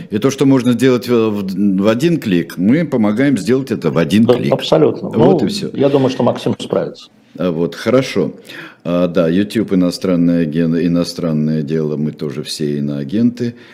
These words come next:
Speaker 1: А, так. М, м, так, дальше мы. Э, э, как вы, м, ты когда-нибудь где-нибудь видел, скажи мне, вот Игорь спрашивает,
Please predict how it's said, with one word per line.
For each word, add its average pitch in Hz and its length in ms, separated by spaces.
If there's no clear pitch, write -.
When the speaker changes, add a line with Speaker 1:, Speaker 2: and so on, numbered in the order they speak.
Speaker 1:
А, 90 220
так. - 500
М, 92 800
м, 92 460
так, 78 340
дальше 95 420
мы. 82 300
Э, 92 960
э, 92 220
как 131 220
вы, 107 200
м, 85 260
ты - 120
когда-нибудь 104 420
где-нибудь 98 380
видел, 98 480
скажи 92 380
мне, 80 180
вот 80 220
Игорь 80 240
спрашивает, 104 580